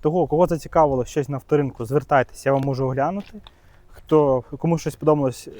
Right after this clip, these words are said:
на моєму майданчику, також звертайтесь, будемо з вами обсуждати там по цінам і по доставці і так далі. Кому потрібен автомобіль з Європи підбір, звертайтеся. Не забувайте за розіграш Форда,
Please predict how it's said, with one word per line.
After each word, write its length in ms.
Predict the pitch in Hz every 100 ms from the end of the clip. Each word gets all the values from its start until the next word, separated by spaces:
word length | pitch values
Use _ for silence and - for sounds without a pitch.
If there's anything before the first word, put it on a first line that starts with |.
| 127
на 140 | 147
моєму 220 | 151 139
майданчику, 560 | 139 135 131 117 - -
також 500 | - 180 185 - -
звертайтесь, 580 | 147 139 156 156 151 139
будемо 360 | 127 127 131 127 - _ _ _
з 20 |
вами 480 | 127 123 127 117 117
обсуждати 600 | 117 - - 123 151 147 123
там 180 | 120
по 100 | 113
цінам 480 | - - 143 127 120 -
і 80 |
по 140 | 117 117
доставці 580 | 120 - 151 139 - 113
і 20 |
так 160 | 113
далі. 280 | 123 127 123 - - - _ -
Кому 200 | 143 151
потрібен 560 | 147 139 147 135 127 127 -
автомобіль 420 | - 151 143 147
з 100 | 123
Європи 340 | 135 170 185
підбір, 460 | 175 156 135 147 147 - -
звертайтеся. 760 | 135 139 - 202 202 196 - 180 - - - - -
Не 160 | 147
забувайте 560 | 147 143 147 147 127 120
за 120 | 143
розіграш 300 | 143 135 123
Форда, 400 | - 135 175 196